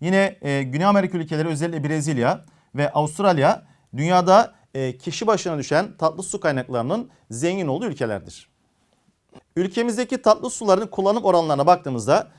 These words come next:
ülkemizdeki tatlı su kaynaklarının yüzde yetmiş ikisi tarımda, yüzde on altısı içme ve kullanmada, yüzde on ikisi ise sanayide kullanılmaktadır. Bu oranları da verdikten sonra,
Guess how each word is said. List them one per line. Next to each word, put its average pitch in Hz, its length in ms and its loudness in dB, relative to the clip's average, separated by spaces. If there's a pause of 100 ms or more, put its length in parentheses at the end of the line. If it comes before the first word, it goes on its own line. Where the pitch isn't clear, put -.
(260)
ülkemizdeki 220 680 -2
tatlı 208 260 -2
su - 160 -8
kaynaklarının 156 760 -2 (240)
yüzde 180 280 -4
yetmiş 220 360 -4
ikisi 151 360 -8
tarımda, 120 540 0 (560)
yüzde 170 260 -2
on 214 120 0
altısı 190 300 2
içme 170 360 -4
ve 139 120 -4
kullanmada, 123 720 -2 (340)
yüzde 165 220 -4
on 214 120 -2
ikisi 143 260 -6
ise 165 460 -4
sanayide 175 480 -2
kullanılmaktadır. 131 800 -4 (2500)
Bu 233 140 4
oranları 254 360 10
da 185 100 6
verdikten 185 420 4
sonra, 139 420 2